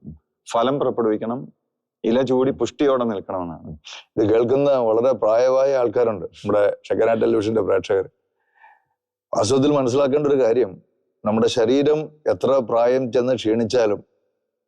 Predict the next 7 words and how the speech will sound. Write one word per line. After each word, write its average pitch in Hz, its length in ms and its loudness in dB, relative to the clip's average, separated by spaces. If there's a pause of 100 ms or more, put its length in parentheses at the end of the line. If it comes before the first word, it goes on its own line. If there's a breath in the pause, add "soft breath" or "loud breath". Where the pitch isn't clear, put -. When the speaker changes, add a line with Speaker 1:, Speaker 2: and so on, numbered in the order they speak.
(300)
Speaker 1:
നമ്മുടെ 110 220 0
അകത്തെ 113 480 2
മനുഷ്യൻ, 123 460 -2 (500)
ദൈവത്തിന്റെ 120 500 2
ഛായയിലും 123 500 2
സാദൃശ്യത്തിലും 113 720 0
സൃഷ്ടിക്കപ്പെട്ട 110 920 -2